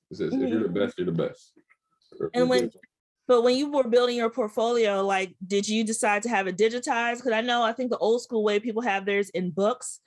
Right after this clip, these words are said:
Speaker 2: So did you
Speaker 1: Yeah.
Speaker 2: decide to, like, embrace that tech side with making it digital and all online? 'Cause you use social media a lot, I noticed.
Speaker 1: Yeah, I mean, Instagram is your portfolio nowadays.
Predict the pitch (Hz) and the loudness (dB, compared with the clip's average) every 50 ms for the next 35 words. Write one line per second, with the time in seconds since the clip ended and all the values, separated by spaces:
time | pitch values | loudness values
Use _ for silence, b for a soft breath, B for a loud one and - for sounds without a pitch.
0 | b b b b b - - - 202 196 196 196 196 196 202 233 226 - - - | b b b b b -2 0 2 4 4 4 2 0 0 0 0 0 0 0 0
1 | 240 214 214 208 202 196 196 190 185 - 170 196 202 190 185 202 196 214 220 - | 2 2 2 4 2 2 2 0 0 0 -2 -2 -2 0 0 0 0 0 0 -2
2 | - 214 208 208 - - 214 202 214 - - 214 202 202 202 208 208 202 190 196 | -2 -2 -2 -2 -4 -4 -6 -4 -4 -4 -2 0 2 2 2 2 2 0 0 -2
3 | 196 196 190 190 185 208 190 185 185 165 170 190 190 190 208 202 202 202 202 202 | -2 -2 -2 -2 -2 -2 -4 -4 -4 -2 0 0 0 0 0 0 0 2 2 2
4 | 190 180 180 - 180 185 190 185 185 180 180 180 175 170 175 180 190 208 226 247 | 0 -2 -2 0 0 0 0 0 -2 -2 0 0 0 0 0 0 -2 -2 -4 -6
5 | 254 - _ _ _ _ _ - 214 220 240 262 302 359 - - 269 262 262 - | -6 -10 _ _ _ _ _ -4 -2 0 2 2 2 0 0 2 0 0 0 0
6 | 240 214 214 220 226 220 202 185 185 175 165 160 - - 170 175 180 175 165 151 | 0 2 2 2 2 2 0 0 2 0 0 0 0 -2 -4 -4 -2 -2 -2 -4
7 | 143 135 151 165 - - - - - - - - - - - - - 127 156 190 | -4 -6 -8 -10 -10 -12 -12 -14 -16 -20 -20 -20 -20 -20 -20 -14 -6 2 4 4
8 | 190 143 123 - 120 143 139 120 104 147 185 - 165 127 131 131 120 110 104 92 | 6 6 4 2 2 2 2 2 2 2 0 0 -2 0 0 0 0 0 -2 -6
9 | - 95 - 107 98 - 123 139 135 120 110 113 123 127 _ _ _ _ _ _ | -8 -6 -4 -4 -2 0 0 0 0 0 -2 -2 -4 -8 _ _ _ _ _ _
10 | _ _ _ - - 120 123 123 101 104 101 104 117 - | _ _ _ -4 -2 -2 -2 0 0 0 0 0 -2 -8